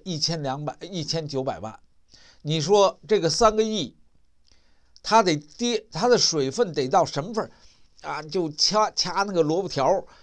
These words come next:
比如说你想，想做包子，煮点萝卜，你得给它把水控出去，你得掐成什么样儿才能说，说成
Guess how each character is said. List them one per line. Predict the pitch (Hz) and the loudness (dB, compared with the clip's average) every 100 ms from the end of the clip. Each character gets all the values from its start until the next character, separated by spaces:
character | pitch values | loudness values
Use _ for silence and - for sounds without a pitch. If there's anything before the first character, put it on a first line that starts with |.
| - | -12
比 | 127 | -6
如 | 147 | -2
说 | 160 160 | 2 2
你 | 156 | 0
想， | 147 117 117 | -6 -6 -10
想 | - 113 | -10 -8
做 | 117 151 | -2 -2
包 | 127 160 143 | 2 2 2
子， | 127 80 - | -2 -10 -12
煮 | 135 160 | -8 -6
点 | 104 | -6
萝 | 104 107 143 | -6 -4 -4
卜， | 110 - - - | -4 -8 -20 -8
你 | |
得 | 147 | -4
给 | 151 117 | -2 0
它 | 151 | 0
把 | 151 | 0
水 | 175 - - | -2 -6 -10
控 | - 185 143 | -12 -12 -12
出 | 98 | -14
去， | 90 - - - _ _ _ _ - | -18 -20 -20 -20 _ _ _ _ -4
你 | 220 269 | 0 4
得 | 202 | 4
掐 | 156 220 233 233 | 4 -2 0 0
成 | 254 | -4
什 | - - 139 | -6 -6 -6
么 | 269 | -2
样 | 247 | -2
儿 | 120 - _ _ _ - | -2 -12 _ _ _ -10
才 | 147 165 | -4 -4
能 | 190 | -4
说， | - 190 180 175 | -4 -2 0 -2
说 | - 175 175 | -4 -2 -2
成 | 123 143 | -4 -12